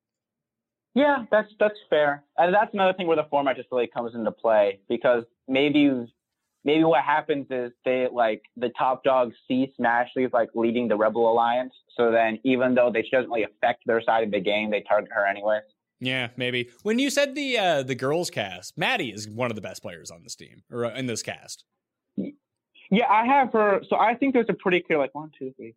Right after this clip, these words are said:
Speaker 1: four, five, six. I think there's a pretty clear, like, top seven women. And then depending on what shape, like, Tori Hall comes back in, um, or how Melissa turns out, she can move into that tier.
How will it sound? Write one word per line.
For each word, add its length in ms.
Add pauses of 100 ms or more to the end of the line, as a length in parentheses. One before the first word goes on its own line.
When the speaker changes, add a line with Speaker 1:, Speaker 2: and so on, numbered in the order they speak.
Speaker 1:
four, 200
five, 220
six. 140
I 80
think 80
there's 160
a 20
pretty 160
clear, 140
like, 160
top 180 (180)
seven 380
women. 340 (540)
And 120
then 200
depending 360
on 120
what 220
shape, 220
like, 180 (100)
Tori 220
Hall 260
comes 320
back 300
in, 220
um, 260
or 100
how 160
Melissa 380 (100)
turns 220
out, 220
she 100
can 140
move 160
into 100
that 260
tier. 220